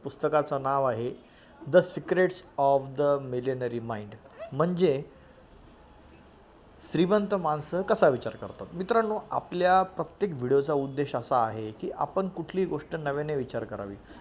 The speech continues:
आपण नवीन कुठली गोष्ट करू शकतो हे करण्याचं, बघण्याचं काम आपण आपल्या व्हिडिओमध्ये करत आहोत. तर मित्रांनो, आज आपल्या विचारांना एक नवीन दिशा देण्याचं काम या पुस्तकाच्या मार्फत होणार आहे.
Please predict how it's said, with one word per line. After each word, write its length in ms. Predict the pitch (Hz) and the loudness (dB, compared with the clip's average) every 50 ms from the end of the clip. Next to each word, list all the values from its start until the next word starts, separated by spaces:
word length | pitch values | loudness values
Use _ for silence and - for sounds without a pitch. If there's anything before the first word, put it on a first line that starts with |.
| - - - - | -20 -8 -6 -6
आपण 200 | - - 185 165 | -2 -2 -2 0
नवीन 320 | 151 147 151 170 202 208 | 0 0 2 2 0 0
कुठली 240 | 196 185 175 190 190 | -2 -4 -4 -2 0
गोष्ट 240 | 180 175 170 - 175 | 0 0 -2 -4 -6
करू 200 | 170 165 156 151 | -4 -4 -4 -4
शकतो 460 | - - 127 - - 127 120 117 - - - - - - - - - - - | -6 -10 -12 -6 -6 -4 -4 -4 -8 -14 -18 -20 -20 -20 -20 -20 -20 -4 2
हे 100 | 170 185 | 2 2
करण्याचं, 520 | 208 202 170 151 151 156 160 151 - 165 160 - - - - - - - - - - - 190 | 4 4 2 0 2 0 -4 -2 -2 -4 -4 -4 -8 -18 -20 -20 -20 -20 -20 -20 -20 -20 -18
बघण्याचं 480 | 170 165 139 135 135 156 165 160 156 165 | -14 -4 -4 -2 0 0 -2 0 0 -2
काम 320 | 151 - - 160 156 143 151 | -2 4 6 6 6 6 2
आपण 240 | - 123 - 120 123 | -6 -6 -4 -4 -4
आपल्या 220 | 127 123 123 123 | -4 -4 -4 -4
व्हिडिओमध्ये 400 | 117 117 120 120 113 110 110 110 | -2 -2 -2 -2 -2 -4 -8 -8
करत 220 | - 117 113 98 | -8 -8 -8 -8
आहोत. 160 | 98 95 98 101 - - - - - - - - | -8 -10 -10 -12 -16 -20 -20 -20 -20 -20 -14 -6
तर 60 | - 160 | -4 -4
मित्रांनो, 360 | 160 160 190 185 185 190 196 - - | 0 4 4 6 6 4 2 0 4
आज 200 | 139 160 175 180 | 4 6 6 6
आपल्या 260 | 180 175 175 185 180 | 4 4 4 2 2
विचारांना 380 | 175 165 - 185 175 180 170 170 | 2 2 2 2 2 2 2 0
एक 60 | 170 | 0
नवीन 260 | 165 165 165 175 175 | 0 -2 -2 -2 -4
दिशा 360 | 156 156 - - 160 165 160 | -6 -6 -2 0 2 2 2
देण्याचं 340 | 151 143 139 143 143 - 156 | 0 0 -2 -4 -2 -2 -4
काम 300 | 147 - 143 135 131 127 | 2 4 4 4 4 2
या 80 | 131 127 | 0 0
पुस्तकाच्या 540 | 127 135 - - 143 131 139 131 - 139 | -2 -4 -2 -2 2 2 2 2 2 0
मार्फत 280 | 131 127 123 120 - 123 113 | 0 0 -4 -2 -4 -6 -6
होणार 240 | 107 107 117 117 110 | -6 -4 -4 -4 -4
आहे. 300 | 101 98 107 104 95 | -4 -6 -8 -10 -12